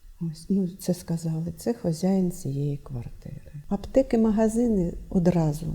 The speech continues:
Це у нас нічого вже не було, мабуть, перша неділя, уже не було аптек і магазинів.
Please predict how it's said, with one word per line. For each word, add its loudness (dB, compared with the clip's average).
Це -2
у 2
нас 2
нічого 4
вже 4
не 6
було, 4
мабуть, 0
перша 4
неділя, 6
уже 4
не 4
було 4
аптек 0
і 0
магазинів. 0